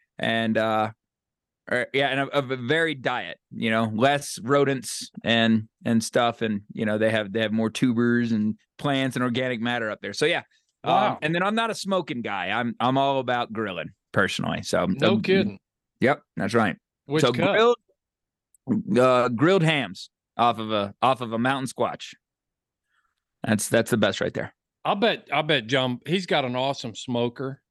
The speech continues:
Speaker 2: So I bet we need to have
Speaker 1: Oh,
Speaker 2: John
Speaker 1: yeah.
Speaker 2: come back on and do some squatch,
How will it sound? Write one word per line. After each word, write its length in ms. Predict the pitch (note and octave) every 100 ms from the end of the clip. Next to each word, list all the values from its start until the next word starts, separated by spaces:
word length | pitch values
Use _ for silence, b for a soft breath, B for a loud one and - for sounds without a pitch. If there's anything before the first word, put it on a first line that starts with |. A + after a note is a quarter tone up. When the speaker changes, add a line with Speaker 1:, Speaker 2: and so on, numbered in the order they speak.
| _ _
Speaker 2:
So 220 | B2 - C#3+
I 100 | D#3+
bet 400 | C#3+ C3+ A#2+ - _ _ _ -
we 120 | C#3+
need 200 | D#3+ D#3
to 80 | C#3
have 160 | C3+ F#2+
Speaker 1:
Oh, 40 |
Speaker 2:
John 380 | A#2 B2+ B2 A#2
Speaker 1:
yeah. 160 | G2
Speaker 2:
come 180 | B2+ A#2+
back 280 | A#2 A2 -
on 340 | A2+ A2 G#2+ F#2+ _ _ _ _ _ -
and 360 | A#2+ A#2 A2+ A2
do 200 | B2+ A2+
some 280 | - A2+
squatch, 640 | G2 - B2+ A#2 A#2+ -